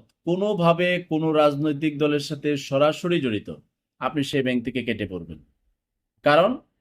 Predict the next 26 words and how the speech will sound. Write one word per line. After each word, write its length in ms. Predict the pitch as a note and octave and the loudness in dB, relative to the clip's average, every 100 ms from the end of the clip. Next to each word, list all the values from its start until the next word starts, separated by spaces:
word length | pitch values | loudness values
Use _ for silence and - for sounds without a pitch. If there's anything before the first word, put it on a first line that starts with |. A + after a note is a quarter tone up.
| _ - | _ 0
এই 80 | B2+ | 4
রাজনৈতিক 520 | D3 D#3 G3 A3 F#3+ | 6 4 0 -2 2
দলের 200 | G3 G3+ | 4 4
সাথে 440 | G3+ G3 G#3 G#3 | 0 -2 0 0
সরাসরি 480 | G3 E3+ F3 F#3 F#3+ | 0 2 2 0 -6
সম্পৃক্ত 500 | F#3 D#3+ D3+ F3 F3 | -4 -6 -4 -4 -2
যখন 420 | D#3+ D#3 D3+ D3 | -2 -2 -4 -8
থাকে, 600 | - A#2 A#2 B2 G#2 C3 - _ _ _ _ _ _ _ _ _ _ - | -4 -4 -2 0 0 -4 -12 _ _ _ _ _ _ _ _ _ _ 2
তখন 340 | D#3 F#3 F#3+ | 2 2 2
রাজনৈতিক 640 | F3 F3 E3+ F3+ F3+ D#3+ | 2 2 2 -2 -2 -2
পালাবদল 540 | - D3+ E3+ F#3 F3+ D#3 | 2 4 4 2 2 2
হয়, 180 | D3 C#3 | 2 2
ক্ষমতার 480 | D#3 D#3 D3+ D#3 | -2 0 2 2
পালাবদল 540 | C#3 C#3+ D#3 E3 E3 D3+ | 2 2 2 2 0 2
হয়, 180 | C3 A#2 | 2 2
তখনই 340 | C#3+ C#3+ D3+ | 0 0 -2
দেখা 160 | C#3 C3+ | 0 0
যায় 120 | A#2+ | 0
ব্যাংক 240 | A#2+ A#2+ | 0 -2
দুর্বল, 260 | A2 E2 D2+ _ _ _ _ _ | -4 -8 -14 _ _ _ _ _
ব্যাংক 300 | B2 C3+ B2+ | 0 2 0
বিতর্ক। 280 | A#2+ G#2+ G2+ _ _ _ _ | -4 -6 -10 _ _ _ _
তাই 160 | D3+ D3 | 2 4
সাবধান 440 | D3 C3 D3 C#3+ | 0 -4 -2 -4
থাকাটা 300 | C#3+ C#3 C3 | -4 -4 -2
উচিত। 280 | B2+ B2 | -2 -4